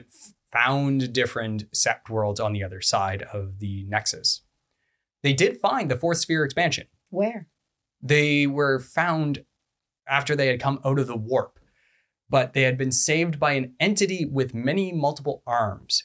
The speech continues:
Speaker 1: that they felt was doing it for the greater good.
Speaker 2: The Admech?
Speaker 1: No.
Speaker 2: Oh.
Speaker 1: It's literally a warp entity. A-, it seems
Speaker 2: Huh.
Speaker 1: like there's a chaos god that is becoming, uh, the greater good from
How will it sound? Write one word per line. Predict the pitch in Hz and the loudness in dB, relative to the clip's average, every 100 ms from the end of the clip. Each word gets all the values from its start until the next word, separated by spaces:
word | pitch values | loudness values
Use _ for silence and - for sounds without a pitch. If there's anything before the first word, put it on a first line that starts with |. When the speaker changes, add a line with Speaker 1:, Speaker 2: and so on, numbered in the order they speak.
| - | -4
Speaker 1:
that | 123 120 120 | 0 0 2
they | 127 | 0
felt | 123 135 - | 2 0 -2
was | 143 127 | -4 -4
doing | 113 131 160 | 0 0 2
it | 156 - | -2 -4
for | 135 | -4
the | 127 123 | -2 -2
greater | 110 110 117 110 107 | -2 0 2 2 0
good. | 101 104 - - | -2 -6 -8 -12
Speaker 2:
The | 170 - | -8 -4
Admech? | 156 190 220 _ _ _ _ _ _ - | -6 -8 -18 _ _ _ _ _ _ 0
Speaker 1:
No. | 160 101 - _ | 0 0 -8 _
Speaker 2:
Oh. | 208 190 147 _ - | -10 -10 -10 _ 0
Speaker 1:
It's | 151 147 | 0 2
literally | 139 156 170 156 | 0 0 2 2
a | 120 | 0
warp | 104 135 151 | 0 -2 0
entity. | 113 98 - 117 | -2 -4 -8 -10
A-, | 107 _ - | -10 _ -4
it | 139 123 | -2 0
seems | 151 156 | 0 0
Speaker 2:
Huh. | 170 | 0
Speaker 1:
like | |
there's | 147 131 | 0 -2
a | 127 | -2
chaos | 127 156 160 135 | -4 -2 0 -2
god | - 104 | 0 0
that | 104 | 0
is | 101 | -4
becoming, | 101 120 - 117 120 123 _ _ _ | -6 -10 -8 -6 -6 -8 _ _ _
uh, | 120 113 110 | 0 0 0
the | 120 | 0
greater | 117 107 | 0 0
good | 104 143 127 98 | 0 0 0 0
from | - 113 | -4 -6